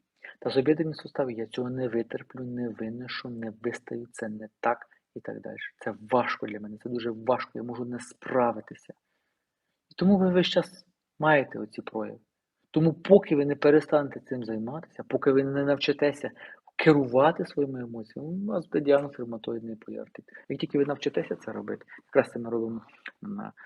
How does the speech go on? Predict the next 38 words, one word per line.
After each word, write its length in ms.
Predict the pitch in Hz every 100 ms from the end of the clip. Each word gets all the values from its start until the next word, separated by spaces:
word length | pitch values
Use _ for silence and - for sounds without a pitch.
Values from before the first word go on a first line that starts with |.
| -
курсі, 300 | - 175 -
теж 160 | - 123
в 80 | 117
нас, 200 | 113 -
то 120 | 120
ніяких 320 | 127 143 123
проблем 380 | 117 113 117 117
не 100 | 117
буде 260 | 120 117
з 100 | 104
ревматоїдним 560 | 104 104 107 - 107 107
поліартритом. 680 | - - - - - _ - _ - -
Пойміть, 180 | - 160
будь 80 | 151
ласка, 260 | 139 - -
ці 140 | -
проблеми 540 | 165 143 131 156 143 120
хроніки 480 | - 165 165 -
виникають 520 | 123 131 123 147 139 -
не 160 | 131
тому, 340 | 127 127 131 160
що 180 | -
з 40 | 104
вами 240 | 117 123
щось 300 | 120 110 -
не 80 | 107
так. 320 | - 98 - _ _ _ _ _ _ _ _ _
І 60 | -
тому, 220 | - 131
що 140 | -
ви 120 | 117 113
забу-, 220 | 120 139
"я, 120 | 135
мене 280 | 139 147 147
болить", 520 | 117 127 123 175 -
та 80 | 120
й 80 | 110 - - - - - 117
біль 320 | 196 254 233